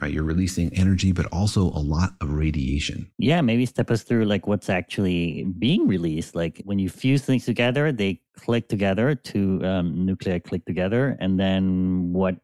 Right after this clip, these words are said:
Speaker 2: actually gets released? Like, uh, light or, you know, particles or?
Speaker 1: Yeah, so fusion produces high energy photons. It also produces neutrons and electrons and neutrinos,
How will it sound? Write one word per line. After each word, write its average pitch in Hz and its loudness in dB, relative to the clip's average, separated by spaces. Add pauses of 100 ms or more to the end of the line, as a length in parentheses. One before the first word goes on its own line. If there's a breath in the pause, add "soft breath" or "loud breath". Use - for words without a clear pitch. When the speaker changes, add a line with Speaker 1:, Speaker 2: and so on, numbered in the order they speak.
(100)
Speaker 2:
actually 87 -4
gets 87 -4
released? 107 -2
Like, 76 -10
uh, 71 -8
light 160 -4
or, 76 -4 (140)
you 82 -4
know, 71 -6
particles 165 0
or? 78 -4
Speaker 1:
Yeah, 113 2
so 92 4
fusion 113 2
produces 85 2
high 90 2
energy 82 2
photons. 117 2
It - -4
also 90 2
produces 78 0
neutrons 95 2
and 87 2
electrons - -6 (280 soft breath)
and 101 6
neutrinos, 92 2